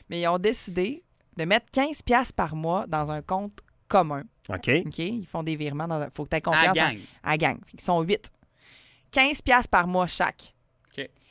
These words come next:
Speaker 1: Puis ils vont accum-, accumuler une somme comme ça, puis se sont dit, « Dans cinq ans, on se rassoit,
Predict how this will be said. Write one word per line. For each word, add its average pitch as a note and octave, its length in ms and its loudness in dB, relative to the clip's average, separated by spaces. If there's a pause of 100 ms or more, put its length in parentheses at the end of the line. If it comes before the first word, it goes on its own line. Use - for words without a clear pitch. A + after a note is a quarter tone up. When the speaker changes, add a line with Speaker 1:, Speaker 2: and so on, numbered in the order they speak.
(360)
Speaker 1:
Puis F3+ 120 -12
ils - 40 -10
vont F#3 100 4
accum-, A3+ 460 4
accumuler A#3+ 440 0
une C4+ 120 -2
somme A#3+ 400 0
comme F3 200 0
ça, F#3 360 -4
puis - 80 -8
se F#3+ 100 -2
sont F#3 220 -2
dit, « A3+ 160 -6
Dans G#3 220 4
cinq B3 400 -4
ans, B3 160 -2
on - 20 -6
se - 140 -8
rassoit, G3+ 500 0